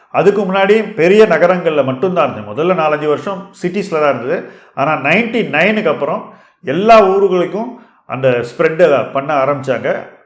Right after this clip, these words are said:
எல்லா ஊர்லயும் மொபைல் டெலிஃபோனி போக ஆரம்பிச்சது. ஒரு சாதாரண சாமானியம் வைத்துக்கொள்ள வேண்டிய ஒரு சேவையாக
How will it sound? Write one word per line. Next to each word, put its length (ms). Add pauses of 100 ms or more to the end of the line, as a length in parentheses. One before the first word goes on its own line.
(140)
எல்லா 300 (100)
ஊர்லயும் 480 (240)
மொபைல் 320
டெலிஃபோனி 400 (560)
போக 220
ஆரம்பிச்சது. 480 (760)
ஒரு 180 (560)
சாதாரண 680
சாமானியம் 640
வைத்துக்கொள்ள 640
வேண்டிய 580
ஒரு 180
சேவையாக 640